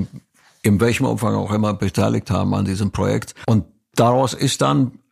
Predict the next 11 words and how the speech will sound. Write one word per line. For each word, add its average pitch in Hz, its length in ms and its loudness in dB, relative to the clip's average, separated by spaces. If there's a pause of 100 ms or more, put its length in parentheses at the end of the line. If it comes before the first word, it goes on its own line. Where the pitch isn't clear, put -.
schön 143 320 2
langsam 123 380 2
eine 110 320 0
Perspektive 110 600 0
entstanden, 113 520 0
die 101 220 0 (320)
am 135 200 2
Anfang 107 340 0
nicht 98 180 -2
abzusehen 92 580 0
war. 90 300 -4